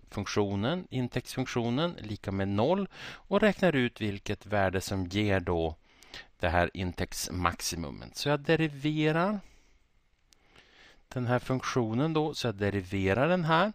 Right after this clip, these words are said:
Och då den här konstanta termen försvinner, så det blir tretusen här. Minus hundra gånger två, det är tvåhundra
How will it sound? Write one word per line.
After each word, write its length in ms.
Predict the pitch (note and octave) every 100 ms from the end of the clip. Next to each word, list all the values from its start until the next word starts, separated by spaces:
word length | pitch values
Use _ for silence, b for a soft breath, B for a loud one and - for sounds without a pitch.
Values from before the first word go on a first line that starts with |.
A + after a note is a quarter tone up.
| B B B
Och 340 | B - E3+
då 360 | D#3+ D3+ D3 -
den 280 | - C3 B2
här 260 | G2+ A#2+ A2+
konstanta 540 | B2 A#2 B2 A2+ D3
termen 340 | - D3 C#3+
försvinner, 520 | C#3 D3+ - C3 C#3 D#3+
så 140 | -
det 120 | B2
blir 200 | A#2+ A2
tretusen 960 | - - A#2+ A#2 A#2 - A2+ - D3+ D#3
här. 300 | C#3 D3 F#3 - b b b _ _ _ _ _ _ b b b b b b b b
Minus 800 | A#2 A#2 A2+ G#2+ G#2+ G#2+ - - - _ -
hundra 600 | - C3 B2 A2 A2 A2+
gånger 260 | A#2+ A#2+ -
två, 420 | - A#2+ C3 E3+
det 180 | C3 A#2+
är 120 | A2
tvåhundra 1300 | A2 - - A2+ G#2 G#2 - G2+ G2 F#2+ F#2 F#2+ F#2